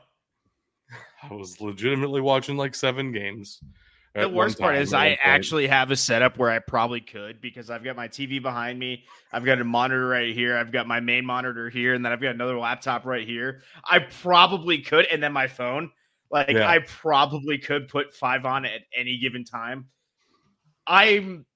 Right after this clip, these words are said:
Speaker 2: squirrel
Speaker 1: So you,
Speaker 2: A D H D.
Speaker 1: the only
Speaker 2: I
Speaker 1: reason that you don't is because you hate college football.
Speaker 2: No, the only reason I don't is 'cause I prefer my T V downstairs that's bigger. Oh!
Speaker 1: Okay.
Speaker 2: Wait.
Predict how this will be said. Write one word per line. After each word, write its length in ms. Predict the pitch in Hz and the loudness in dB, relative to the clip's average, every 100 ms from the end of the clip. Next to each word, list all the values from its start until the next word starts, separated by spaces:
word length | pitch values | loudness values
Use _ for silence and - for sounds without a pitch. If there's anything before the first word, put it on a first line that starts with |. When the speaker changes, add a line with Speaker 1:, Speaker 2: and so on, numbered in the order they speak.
| _ _ | _ _
Speaker 2:
squirrel 640 | - - - 151 151 151 135 | -6 -4 -4 -2 4 8 8
Speaker 1:
So 60 | 139 | 6
you, 20 | |
Speaker 2:
A 140 | 151 | 2
D 180 | 151 147 | -2 -2
H 80 | 143 | 2
D. 40 | 131 | 6
Speaker 1:
the 60 | |
only 300 | 127 139 147 | 6 6 0
Speaker 2:
I 240 | 131 123 165 | 2 4 4
Speaker 1:
reason 240 | 131 127 | 4 0
that 100 | 127 | -2
you 140 | 143 | -4
don't 400 | 143 113 98 120 - _ _ _ _ _ _ | -2 0 2 -2 -6 _ _ _ _ _ _
is 140 | 107 104 | -10 -6
because 580 | 110 104 107 101 101 | -6 -4 0 0 -2
you 120 | 110 98 | -6 -6
hate 400 | 101 95 101 - _ | -2 -2 -4 -12 _
college 240 | 104 92 92 | -10 -8 -10
football. 500 | 98 - - 87 - _ _ _ _ | -14 -14 -18 -18 -20 _ _ _ _
Speaker 2:
No, 200 | 175 180 | 2 2
the 140 | 156 | 2
only 160 | 170 214 | 0 0
reason 240 | 214 175 165 | 0 0 0
I 60 | |
don't 240 | 139 165 143 | 2 0 -2
is 80 | 127 | -8
'cause 140 | 131 | -4
I 80 | 135 | -4
prefer 280 | 131 - 151 | -4 -8 -6
my 200 | 139 117 | -6 -6
T 180 | 143 | -6
V 160 | 123 127 | -6 -4
downstairs 540 | 120 107 - 127 113 | -4 -6 -8 -8 -8
that's 180 | - 98 | -10 -14
bigger. 380 | 95 104 92 87 _ _ _ _ _ _ _ _ _ _ _ _ _ _ _ - | -10 -10 -10 -14 _ _ _ _ _ _ _ _ _ _ _ _ _ _ _ -2
Oh! 520 | 320 330 320 294 269 | 2 4 6 6 6
Speaker 1:
Okay. 320 | 247 196 104 113 _ _ _ _ _ _ _ _ _ _ _ | 6 4 2 -4 _ _ _ _ _ _ _ _ _ _ _
Speaker 2:
Wait. 260 | 160 151 117 | 0 0 0